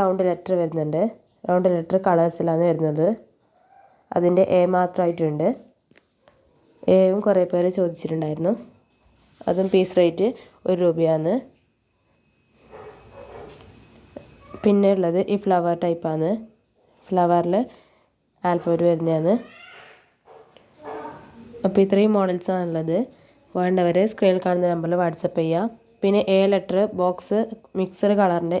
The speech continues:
A മാത്രമുണ്ട്. അതിൽ ഈ ബോക്സ് ലെറ്ററിനായിട്ടും കുറച്ച് വലുതാണ്, നമ്മളത് മാറി പോയിട്ട് ആണ് വാങ്ങിയത്. കുറച്ച് വലിയ ടൈപ്പാണ് വന്നത്,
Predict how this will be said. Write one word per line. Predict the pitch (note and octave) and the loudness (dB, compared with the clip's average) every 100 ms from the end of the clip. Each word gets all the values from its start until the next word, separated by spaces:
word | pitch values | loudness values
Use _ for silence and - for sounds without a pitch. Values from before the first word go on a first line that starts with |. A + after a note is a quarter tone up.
| F3+ | -2
A | F3+ F3 | -2 -2
മാത്രമുണ്ട്. | E3+ F3 F3 D#3+ D#3+ B3 - _ _ _ _ - - F3+ | -4 -2 -4 -2 -2 -4 -6 _ _ _ _ -20 -4 0
അതിൽ | F#3 G3 D4+ - - _ _ _ - G3 | 2 2 2 -2 -20 _ _ _ -6 -2
ഈ | G3 | 0
ബോക്സ് | G3 F#3+ F3+ | 0 0 -6
ലെറ്ററിനായിട്ടും | F3 F#3 F3+ G3+ G3+ | -4 -2 0 0 -2
കുറച്ച് | F#3+ - - A3 | -4 -4 0 2
വലുതാണ്, | F#3+ E3+ E3 D#3+ F#3+ A3 - | 2 0 -2 0 -2 -4 -4
നമ്മളത് | F#3 F3+ F3+ G3+ G#3 - _ _ F#3+ | -2 0 2 0 -2 -10 _ _ 0
മാറി | F#3+ F3+ - - | 0 0 -4 -4
പോയിട്ട് | F#3 F#3 - _ - | -6 -6 -20 _ -6
ആണ് | F#3 F#3 | -2 0
വാങ്ങിയത്. | F3 E3 D#3+ D#3+ G3+ A#3 - _ _ _ _ _ _ - - - - - | 0 0 -2 0 -2 -2 -14 _ _ _ _ _ _ -20 -20 -20 -6 -2
കുറച്ച് | F#3 - G#3 | -2 2 2
വലിയ | G#3 F#3+ | 4 2
ടൈപ്പാണ് | F3+ F3 F3 F3+ | 0 -2 -2 0
വന്നത്, | F#3 E3 D#3+ | 0 0 0